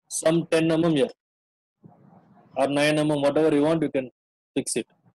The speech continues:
So the bottom thickness will be ten M M. Next thing is,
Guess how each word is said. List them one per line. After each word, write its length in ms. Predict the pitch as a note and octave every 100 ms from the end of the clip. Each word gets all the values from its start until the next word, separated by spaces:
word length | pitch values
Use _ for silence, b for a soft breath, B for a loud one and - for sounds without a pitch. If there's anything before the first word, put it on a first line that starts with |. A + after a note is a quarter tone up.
| _ - - _ _ _ _ _ _ _ -
So 180 | - C#3+
the 100 | C3
bottom 440 | C#3+ D#3 F3+ E3+
thickness 380 | E3+ E3 E3 E3+
will 140 | D#3
be 260 | D#3 A3 - _
ten 200 | D3+ D3
M 120 | C#3 A#2+
M. 60 | - _ _ _ _ _ _ _ _ _ _ _ - _ _ _ -
Next 280 | D3+ F3+ -
thing 220 | G3 G3 F#3+
is, 180 | A3